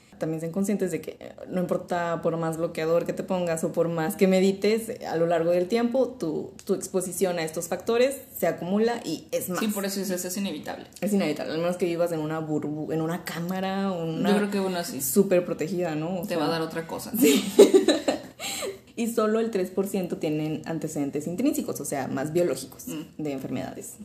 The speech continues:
Speaker 1: Ah, la alimentación es un factor muy importante y, al parecer, por todo lo que leí, todas las dietas funcionan. O sea,
Speaker 2: Ujú.
Speaker 1: eh, pero el punto es que tengas una buena alimentación, ¿no?
Speaker 2: Como
Speaker 1: O sea,
Speaker 2: balanceado.
Speaker 1: una alimentación balanceada, que tenga salud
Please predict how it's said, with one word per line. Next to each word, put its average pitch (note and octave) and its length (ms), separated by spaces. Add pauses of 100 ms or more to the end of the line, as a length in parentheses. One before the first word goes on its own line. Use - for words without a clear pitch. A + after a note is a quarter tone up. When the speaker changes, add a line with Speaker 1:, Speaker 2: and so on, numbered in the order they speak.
(480)
Speaker 1:
Ah, F#3 280
la G3 100
alimentación G#3+ 500
es C4+ 100
un G#3 100
factor D#3+ 300
muy F3 380
importante G#3 680 (560)
y, E3 420
al D#3+ 180
parecer, G3 480
por F#3+ 140
todo F3+ 120
lo F#3+ 140
que F#3+ 100
leí, F#3 480 (180)
todas C4+ 220
las A3 160
dietas G3+ 280
funcionan. F#3+ 600 (140)
O G#3+ 40
sea, A#3 160
Speaker 2:
Ujú. - 100
Speaker 1:
eh, G#3 200
pero B3+ 140
el B3+ 80
punto C4+ 240
es D4+ 100
que C4+ 100
tengas A3 380
una G3+ 200
buena G3 380
alimentación, D#3+ 680
¿no? D#3 80
Speaker 2:
Como G3 140
Speaker 1:
O - 20
sea, E3+ 100
Speaker 2:
balanceado. E3 640
Speaker 1:
una G#3+ 160
alimentación F3 440
balanceada, E3 400
que G3 80
tenga E3+ 280
salud F3+ 420